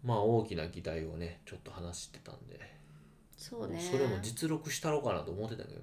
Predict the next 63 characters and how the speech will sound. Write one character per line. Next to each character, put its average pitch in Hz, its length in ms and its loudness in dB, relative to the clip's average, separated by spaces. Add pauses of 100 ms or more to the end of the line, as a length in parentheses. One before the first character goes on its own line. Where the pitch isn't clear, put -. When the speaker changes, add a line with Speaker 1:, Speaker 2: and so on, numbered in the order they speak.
Speaker 1:
ね、 - 220 -14
話 - 240 -6
し - 40 -6
な 190 100 -4
が 180 80 -4
ら。 - 60 -4
Speaker 2:
う - 20 -6
ん。 - 20 -6
Speaker 1:
も 175 60 -6 (140)
う - 40 -12
こ 104 80 -4
れ、 101 60 -6
と - 180 -2
て 131 160 2
全 117 320 0
部、 90 80 -2
Speaker 2:
う 87 60 0
ん。 - 80 -8 (920)
Speaker 1:
こ 117 140 -2
ん 120 100 4
な、 120 100 4
普 113 140 -2
段 92 260 2
こ - 80 -4
ん 120 80 2
な 117 80 2
会 101 200 0
話 90 80 -2
し - 80 -8
て 101 80 -2
ま 92 120 -2
す - 140 -6
を 85 420 -6
Speaker 2:
う - 60 -6
ん。 95 420 -8
Speaker 1:
流 95 80 -6 (160)
し 92 60 -8
て - 60 -12
も 87 80 -8
い 87 60 -4
い 90 40 -4
ん 90 60 -8
か 90 100 -8
な - 80 -8
と - 140 -14
か - 80 -16
思 87 220 -10
っ 82 40 -12
て - 80 -16
た - 80 -18
ん - 40 -16
や - 60 -18
け - 120 -18
ど、 85 60 -16 (680)
ま 92 100 -6
あ - 40 -4
ま 78 40 -8
あ 73 140 -10 (100)
ま 52 80 -12
あ - 140 -12
と - 80 -14
思 82 80 -16
っ - 100 -18